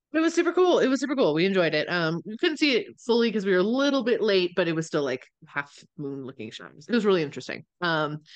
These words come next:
super cool. So that was fun.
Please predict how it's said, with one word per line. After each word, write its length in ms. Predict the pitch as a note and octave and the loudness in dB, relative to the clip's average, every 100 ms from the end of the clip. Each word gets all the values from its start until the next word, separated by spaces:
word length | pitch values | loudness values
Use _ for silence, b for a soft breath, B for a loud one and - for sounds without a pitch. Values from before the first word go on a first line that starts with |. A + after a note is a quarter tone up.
| B B _ | B B _
super 280 | - G3 F3 | -6 -4 -2
cool. 360 | D#3+ C3+ D3+ _ _ _ _ _ _ _ - | 0 0 -4 _ _ _ _ _ _ _ -6
So 140 | F#3+ | 0
that 140 | E3+ E3 | 0 0
was 100 | D#3+ | -2
fun. 300 | D3 E3 | -2 -2